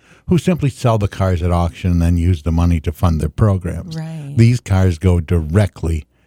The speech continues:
Speaker 1: to low-income people, and it helps them make their lives better.
Speaker 2: You know, and you do kind of become attached to your vehicle, right?
Speaker 1: <laughs> There
Speaker 2: Yeah, I,
Speaker 1: is.
Speaker 2: you
Speaker 1: That can
Speaker 2: do.
Speaker 1: happen.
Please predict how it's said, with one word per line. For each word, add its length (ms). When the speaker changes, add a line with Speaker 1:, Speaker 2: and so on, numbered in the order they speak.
Speaker 1:
to 140
low-income 480
people, 500
and 140
it 60
helps 220
them 100
make 180
their 160
lives 240
better. 460
Speaker 2:
You 120
know, 140
and 100
you 80
do 220
kind 240
of 60
become 240
attached 380
to 40
your 80
vehicle, 520
right? 280
Speaker 1:
<laughs> 200
There 180
Speaker 2:
Yeah, 60
I, 40
Speaker 1:
is. 380
Speaker 2:
you 100
Speaker 1:
That 140
can 140
Speaker 2:
do. 60
Speaker 1:
happen. 360